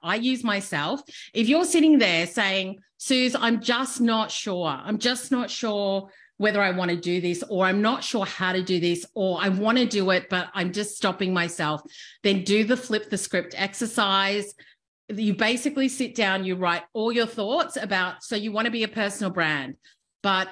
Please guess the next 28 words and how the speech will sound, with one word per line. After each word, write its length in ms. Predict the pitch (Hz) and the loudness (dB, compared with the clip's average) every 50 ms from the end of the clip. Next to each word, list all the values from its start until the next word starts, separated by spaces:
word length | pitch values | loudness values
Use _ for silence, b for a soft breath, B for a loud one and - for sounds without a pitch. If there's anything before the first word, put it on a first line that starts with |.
| - - | -6 -6
I 80 | 208 | -4
don't 200 | 196 196 202 190 | -2 -2 -4 -4
feel 140 | 196 214 190 | -4 -2 -2
like 160 | 185 185 185 | -2 -2 -2
I've 140 | 185 175 175 | -2 -4 -2
got 180 | - 170 - - | -2 -4 -2 0
anything 500 | 180 175 170 175 180 170 170 - 214 170 | 0 -2 0 0 0 0 0 -2 -2 0
good 200 | - 190 180 - | 0 0 0 0
to 100 | - 180 | -2 -4
say. 420 | - - 208 175 170 165 165 160 - | -4 -2 0 0 2 2 0 0 0
I 120 | - 180 170 | -2 -4 -4
feel 260 | - - 190 175 170 | -4 -2 0 0 0
like 280 | 170 175 165 165 165 - - | 2 2 0 0 -2 -4 -2
other 200 | 190 160 175 - | -2 -2 -2 -2
people 320 | 156 196 185 185 180 160 | -2 -4 -2 -2 -2 -2
have 120 | 170 170 | -2 -2
said 200 | 160 - 190 165 | -2 0 0 0
it 100 | 170 170 | 0 0
better 200 | - 165 160 160 | 0 0 0 2
than 180 | 160 170 170 170 | 2 4 4 4
me. 360 | 165 156 156 156 156 156 156 B B B B B B _ - | 4 4 2 2 0 -2 -4 B B B B B B _ -2
I, 160 | 214 202 202 208 | -2 -2 0 0
it's 180 | 220 214 - | -2 -2 -2
just 200 | - 202 196 - | -2 -4 -2 -2
gonna 200 | - 196 180 175 | -2 0 0 0
take 320 | 160 - - 190 165 170 - | 0 0 -2 -2 -2 -2 -4
too 220 | - - 180 165 | -4 -2 0 0
long. 600 | 165 196 196 196 190 185 185 185 185 180 180 180 | 2 2 2 4 4 4 2 2 2 0 -2 -4